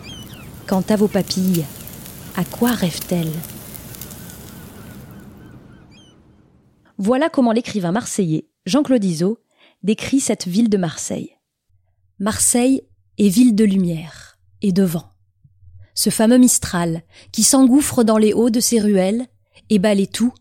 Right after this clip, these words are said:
jusqu'à la mer. Et je me retrouve plutôt bien dans sa description de la ville.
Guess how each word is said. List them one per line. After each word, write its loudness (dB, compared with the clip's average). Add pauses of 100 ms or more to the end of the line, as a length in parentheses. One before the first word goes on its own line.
(240)
jusqu'à -2
la -2
mer. -16 (420)
Et 2
je 0
me 4
retrouve -6
plutôt 0
bien 0 (420)
dans -4
sa -2
description -2
de 2
la 2
ville. -4